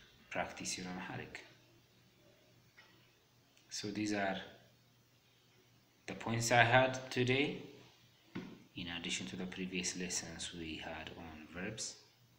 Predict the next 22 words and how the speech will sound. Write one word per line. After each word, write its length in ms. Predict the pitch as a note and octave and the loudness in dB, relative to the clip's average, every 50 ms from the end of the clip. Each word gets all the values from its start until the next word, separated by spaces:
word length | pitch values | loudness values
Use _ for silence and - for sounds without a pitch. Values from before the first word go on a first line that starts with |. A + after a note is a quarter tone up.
| - - - - _ _ - - - _ - - - _ - - | -20 -20 -20 -20 _ _ -20 -20 -20 _ -20 -20 -20 _ -20 -16
and 120 | - - - | -12 -10 -10
how 80 | D#2 | -10
to 120 | D#2 - - | -10 -10 -12
conjugate 540 | - - F#2 F#2 - G#2 - A#2 A#2+ A#2+ A#2+ | -10 -8 -6 -6 -4 -2 0 2 2 2 2
them, 120 | - - - - - - - - - - - - - - - - - - - - - - - - - _ _ - _ - | 0 -4 -6 -10 -14 -18 -20 -20 -20 -20 -20 -20 -20 -20 -20 -20 -20 -20 -20 -20 -20 -20 -20 -20 -20 _ _ -20 _ -16
then 180 | - - - - | -14 -12 -12 -10
pronouns, 680 | - - F2+ F2 E2+ F2+ F#2 - B2 B2+ - - - - - - - - - _ _ _ _ - - - - - _ - - _ _ _ _ _ _ - - - | -10 -10 -8 -8 -8 -8 -8 -8 -8 -6 -6 -8 -8 -10 -16 -20 -20 -20 -20 _ _ _ _ -20 -20 -20 -20 -20 _ -20 -20 _ _ _ _ _ _ -20 -20 -18
the 80 | - - | -12 -8
different 380 | G2 F#2+ - - G2 F#2 F2+ | -6 -6 -6 -6 -6 -6 -6
pronouns 500 | - - F2 E2+ E2+ E2 E2+ E2 - - | -8 -8 -10 -10 -10 -10 -8 -8 -8 -8
we 80 | F2+ E2+ | -6 -6
have 220 | D#2+ D#2 D2+ D#2 D#2 D#2 | -8 -8 -10 -10 -12 -14
and 180 | D#2 D2+ D2 - - - | -14 -14 -16 -16 -14 -10
the 140 | - E2+ D#2+ D#2 D2+ D2+ D#2+ - - | -8 -8 -8 -8 -10 -12 -14 -18 -12
verb 240 | - - F2+ - - | -8 -8 -8 -6 -6
forms 520 | - - - F2 D#2+ D#2 D#2+ - - - - - - - - - - - - - - - - - - - - | -8 -8 -8 -8 -8 -8 -6 -6 -6 -8 -8 -12 -18 -20 -20 -20 -20 -20 -20 -20 -20 -20 -20 -20 -20 -20 -12
they 140 | - E2+ D#2+ | -10 -8 -8
follow, 380 | - - - - G2+ G2+ F#2+ F#2+ F#2+ - - - - - | -8 -8 -8 -6 -6 -6 -6 -8 -10 -14 -18 -20 -18 -12
they 100 | - F2 | -8 -6
are 120 | D#2+ D#2+ D#2 - - - | -6 -6 -6 -8 -10 -8
followed 300 | - G2+ G2+ F#2+ F#2 F2+ | -6 -4 -2 -2 -4 -4
by, 120 | F#2+ G2 | -6 -6